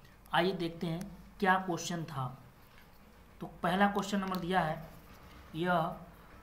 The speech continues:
कोड नौ सौ इकतीस आठ सौ चौबीस ईएल है। आइए देखते हैं। दिया है खंड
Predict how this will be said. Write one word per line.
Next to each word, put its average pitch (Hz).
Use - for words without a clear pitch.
कोड 175
नौ 190
सौ 185
इकतीस 202
आठ 151
सौ 170
चौबीस 170
ईएल 143
है। 131
आइए 127
देखते 131
हैं। 123
दिया 208
है 214
खंड 185